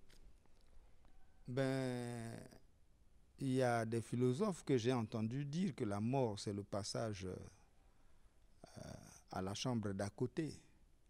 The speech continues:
Euh, parce que, euh, en réalité,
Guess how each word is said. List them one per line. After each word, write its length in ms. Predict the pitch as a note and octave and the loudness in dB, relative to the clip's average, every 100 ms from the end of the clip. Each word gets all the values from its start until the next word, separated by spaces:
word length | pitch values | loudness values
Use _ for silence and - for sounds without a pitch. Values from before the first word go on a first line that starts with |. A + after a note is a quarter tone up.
| - - - - - - - - - - | -16 -14 -14 -16 -20 -20 -20 -20 -16 -10
Euh, 200 | E2 E2+ - | -8 -8 -8
parce 180 | A2+ | -8
que, 140 | - C3+ | 0 4
euh, 560 | C3 B2+ B2+ A#2 G#2+ G#2+ - | 6 6 6 2 -2 -6 -4
en 100 | A2 | -2
réalité, 880 | A#2 A2 G#2+ G#2 C3 B2+ A#2 A2+ | 0 0 -2 -2 0 2 2 -2